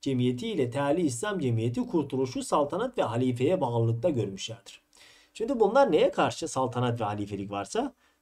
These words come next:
Demek ki bunlar cumhuriyet rejimine karşı olacak. Ümmetçiliğe karşı değil, halifeye bağlılar. Manda ve himayeye yine karşı değiller değerli arkadaşlarım. Çünkü bunlar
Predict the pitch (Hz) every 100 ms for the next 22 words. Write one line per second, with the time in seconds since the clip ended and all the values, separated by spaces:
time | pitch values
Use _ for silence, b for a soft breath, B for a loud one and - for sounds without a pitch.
0 | - 277 214 135 151 233 226 156 156 180
1 | 175 117 110 165 220 139 117 104 90 90
2 | - _ _ b b b 180 240 247 -
3 | 160 175 - 127 120 117 214 254 135 120
4 | 117 104 90 101 165 226 285 285 b b
5 | b 147 226 240 214 226 214 165 147 170
6 | 254 262 - _ _ 135 214 202 240 -
7 | - _ _ - 110 117 170 131 120 95
8 | 92 92 92 92 92 95 - 98 - 190
9 | 185 117 311 247 - -